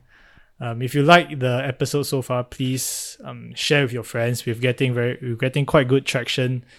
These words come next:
so far, thanks to you guys, and it's also from word of mouth. Um, you can also follow us on Instagram, um, on Puckish Podcast, same as, um,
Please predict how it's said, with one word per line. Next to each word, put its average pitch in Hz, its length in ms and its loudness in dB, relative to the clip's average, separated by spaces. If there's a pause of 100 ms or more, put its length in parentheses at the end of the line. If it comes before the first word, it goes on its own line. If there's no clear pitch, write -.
(500)
so 139 200 0
far, 135 220 6
thanks 135 220 0
to 123 80 -6
you 120 140 -2
guys, 123 460 0
and 113 360 -6 (340)
it's 123 160 -6
also 135 280 2
from 110 360 -2
word 120 140 2
of 113 140 -2
mouth. 117 320 -4 (800)
Um, 120 140 -6
you 120 80 -4
can 131 120 2
also 131 220 2
follow 131 280 4
us 131 180 4
on 107 380 -4
Instagram, 120 640 0 (600)
um, 123 260 -4
on 113 200 -4
Puckish 123 540 -4
Podcast, 120 640 -6
same 123 220 0
as, - 420 -6 (760)
um, 104 380 -8